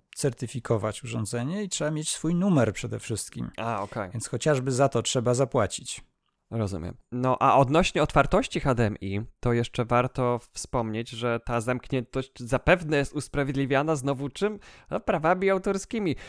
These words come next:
Speaker 2: bo H D M I ma także w swoim standardzie D R M, czyli zabezpieczenie przed kopiowaniem. Jeżeli urządzenie nadaje właśnie szyfrowany komunikat, no to jest, no,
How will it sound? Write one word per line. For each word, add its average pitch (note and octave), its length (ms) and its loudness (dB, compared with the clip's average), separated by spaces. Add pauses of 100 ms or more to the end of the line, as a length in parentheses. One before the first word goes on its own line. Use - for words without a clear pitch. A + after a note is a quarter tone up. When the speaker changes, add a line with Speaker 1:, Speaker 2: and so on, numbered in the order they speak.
(180)
Speaker 2:
bo C#3+ 380 6
H D#3+ 180 4
D D3 180 4
M C#3+ 140 0
I C#3+ 300 0
ma C3 240 2
także C#3 380 0
w - 100 -10
swoim C3 280 -2
standardzie A#2+ 560 -2
D B2 100 0
R D3 160 6
M, C3 180 4
czyli A2 180 -4
zabezpieczenie A2 580 -6
przed - 260 -8
kopiowaniem. A#2+ 580 0 (360)
Jeżeli A2 420 2
urządzenie A#2+ 500 0
nadaje A2 560 0
właśnie G#2 520 -4
szyfrowany B2+ 640 2 (280)
komunikat, A#2+ 580 -2
no C3 120 -6
to D3 320 -4 (180)
jest, - 380 -2 (640)
no, - 80 -8